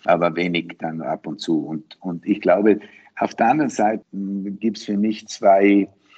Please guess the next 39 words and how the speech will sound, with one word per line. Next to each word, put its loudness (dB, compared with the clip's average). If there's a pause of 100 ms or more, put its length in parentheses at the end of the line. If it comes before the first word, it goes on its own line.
(200)
Phasen. -2
Die 0
erste -4
Phase, 0
glaube -4
ich, -12
der -6
ersten -6
Lockdowns -10
war -2
sehr -4
viel 2
gemeinsam. -4
Wir -4
schauen, 2
wir -4
haben -8
sehr -4
viele -2 (420)
Videocalls 0
gemeinsam -4
gehabt 0
und -10
im -6
zweiten 0
Lockdown -4
war -4
das -10
nicht -20
mehr. -20 (340)
Also -4
das -2
vermisse 0
ich, -2
dass -6
wir -8
da -4
nicht -6
mehr -6